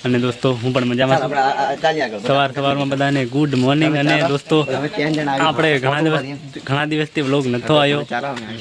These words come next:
Speaker 1: તો
Speaker 2: નહીં હોય.
Speaker 1: કંઈ વાંધો નહીં. હવે આપણો રોજનો રોજ વ્લોગ આવશે. અને તમને તો ખબર જ છે કે આપણે જાણીના પ્રોગ્રામ, એટલે કે સાઉન્ડ, સાઉન્ડ છે આપણી પાસે. અને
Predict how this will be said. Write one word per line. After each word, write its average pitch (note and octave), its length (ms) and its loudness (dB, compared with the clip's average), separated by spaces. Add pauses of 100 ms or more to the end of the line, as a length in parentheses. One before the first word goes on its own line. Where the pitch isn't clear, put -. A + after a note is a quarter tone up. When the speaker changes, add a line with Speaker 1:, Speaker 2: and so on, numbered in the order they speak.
(140)
Speaker 1:
તો B2+ 300 2 (160)
Speaker 2:
નહીં G#3 120 4
હોય. F#3 80 6
Speaker 1:
કંઈ C3+ 60 4
વાંધો D3 240 2
નહીં. D3 220 2
હવે C3+ 100 0
આપણો B2+ 360 -2
રોજનો C#3 360 0
રોજ E3 240 4
વ્લોગ E3+ 240 2
આવશે. E3+ 260 0 (400)
અને C3 400 2
તમને C3+ 340 0
તો C3 100 0
ખબર C3+ 320 0
જ - 20 -2
છે C3 180 -4
કે C3 120 -2
આપણે B2+ 240 0
જાણીના B2 400 0
પ્રોગ્રામ, A#2+ 360 -2
એટલે - 520 -6
કે A2+ 100 0
સાઉન્ડ, A2+ 420 -2 (140)
સાઉન્ડ A#2+ 240 0
છે - 260 -2
આપણી A#2+ 200 -2
પાસે. A#2+ 320 -6 (600)
અને A#2+ 520 2